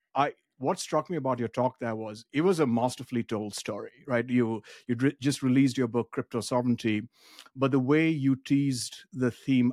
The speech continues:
out in that talk, I, I thought was expertly constructed. Um, and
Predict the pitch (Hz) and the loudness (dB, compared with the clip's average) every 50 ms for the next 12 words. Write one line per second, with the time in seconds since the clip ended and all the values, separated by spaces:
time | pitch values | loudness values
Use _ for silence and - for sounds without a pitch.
0 | - - 117 113 107 107 104 98 - - - _ - 127 120 117 117 110 104 - | 0 0 0 0 0 0 -4 -6 -12 -20 -20 _ -4 -2 -2 0 -2 -4 -4 -2
1 | - 131 120 107 104 95 - - - - - - _ _ _ - 123 131 131 120 | 0 0 0 0 -2 -6 -10 -20 -20 -20 -20 -20 _ _ _ -2 -2 -2 0 -2
2 | 123 123 131 127 117 117 110 113 127 _ _ _ _ _ _ _ _ 143 147 135 | -4 -2 -2 -4 -4 -4 -8 -10 -14 _ _ _ _ _ _ _ _ -2 -2 -2
3 | - - - 135 120 127 123 110 - 120 107 - - - 110 104 - - - - | -6 -10 -10 -10 -8 -8 -8 -8 -8 -10 -12 -10 -8 -8 -8 -8 -8 -14 -16 -16
4 | 85 - - _ - - - - - - - - _ _ - 127 120 113 113 110 | -16 -20 -20 _ -20 -20 -20 -20 -20 -20 -20 -20 _ _ -2 0 2 2 2 0
5 | 107 113 123 - _ _ - 131 131 131 127 127 127 131 | -2 -4 -8 -12 _ _ -2 0 0 2 2 2 0 0